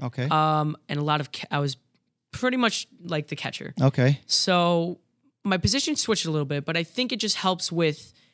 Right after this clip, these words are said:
Speaker 2: concentration, especially with baseball, and just batting, that aspect of it, just concentration.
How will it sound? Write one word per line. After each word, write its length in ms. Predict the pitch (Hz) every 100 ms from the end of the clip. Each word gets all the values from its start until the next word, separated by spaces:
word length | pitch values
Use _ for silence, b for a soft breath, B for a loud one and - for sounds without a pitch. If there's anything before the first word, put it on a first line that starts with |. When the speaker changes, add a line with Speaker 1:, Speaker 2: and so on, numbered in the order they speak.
| _
Speaker 2:
concentration, 720 | - 170 165 147 160 170 208
especially 540 | 202 - - 180 - 170
with 140 | 147
baseball, 520 | 143 135 - 135 131 - b b b b b -
and 560 | 165 160 156 151 151 - _
just 260 | 165 156 -
batting, 500 | 170 170 190 208 208 _ -
that 300 | 143 151 151
aspect 440 | 147 156 151 147
of 120 | 147 147
it, 140 | 147 -
just 160 | - 151
concentration. 760 | - 175 170 - 156 165 160